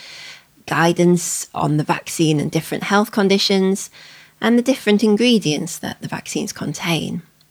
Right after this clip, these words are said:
Finally, it lets patients know how they can arrange to have their vaccines. For patients for whom English is not their first language,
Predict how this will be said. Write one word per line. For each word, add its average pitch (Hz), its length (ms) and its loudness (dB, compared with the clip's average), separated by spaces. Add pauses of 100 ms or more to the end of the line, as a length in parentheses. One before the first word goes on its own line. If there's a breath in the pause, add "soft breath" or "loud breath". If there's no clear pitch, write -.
(560 loud breath)
Finally, 208 760 4
it - 120 -4
lets 277 280 0
patients - 460 -6
know 151 200 0
how 185 380 2
they 180 80 2
can 170 160 0
arrange 151 400 -4
to - 80 -12
have - 140 -10
their - 140 -12
vaccines. - 800 -10 (840 loud breath)
For - 180 -2
patients 220 680 2
for - 120 -4
whom 180 200 6
English 180 380 4
is 151 100 -2
not 165 240 2
their 170 160 2
first 165 380 0
language, 190 560 0